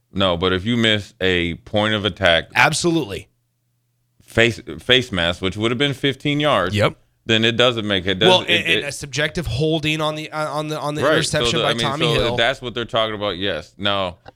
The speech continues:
Speaker 1: I will say this: across the nation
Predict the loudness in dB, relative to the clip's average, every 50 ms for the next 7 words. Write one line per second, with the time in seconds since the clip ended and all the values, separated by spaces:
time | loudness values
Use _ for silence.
0 | _ _ -2 0 0 0 0 -2 -4 -4 -4 -4 -4 -4 -2 -4 -4 -6 -8 -12
1 | _ _ _ _ _ _ _ _ -4 -4 -4 -4 -8 -2 2 4 4 4 2 0
2 | -4 -8 -10 -20 -20 _ _ _ _ _ _ _ _ _ _ _ _ _ _ -10
3 | -4 -2 -2 0 0 0 0 0 0 0 -2 -6 -10 -10 -10 -12 -12 -18